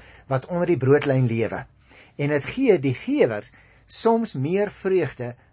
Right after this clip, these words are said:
as die ontvanger. Nou het ons op die oomblik gekom, hierso by twee Korintiërs, die agste hoofstuk van die sestiende vers af,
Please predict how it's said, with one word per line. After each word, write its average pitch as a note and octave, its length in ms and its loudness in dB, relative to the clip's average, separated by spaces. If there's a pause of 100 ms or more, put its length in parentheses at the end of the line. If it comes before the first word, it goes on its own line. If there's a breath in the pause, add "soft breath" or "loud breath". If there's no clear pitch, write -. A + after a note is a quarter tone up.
(140)
as C#3+ 320 -4 (320)
die C#3 160 -4
ontvanger. E3 600 -6 (840 loud breath)
Nou A3+ 400 2
het E3 160 0
ons D#3 160 -2
op G#2 120 -10
die G3 200 -4
oomblik F3+ 380 0
gekom, F#3 420 -2
hierso D#3 400 -2
by B2+ 140 -2 (100)
twee C4 240 -2
Korintiërs, C3+ 640 -4
die C3 80 -6
agste E3+ 400 -6
hoofstuk C#3+ 380 -4
van B2 100 -6
die A#2 80 -8
sestiende C#3 400 -4
vers A#3+ 320 -4
af, C3+ 220 -6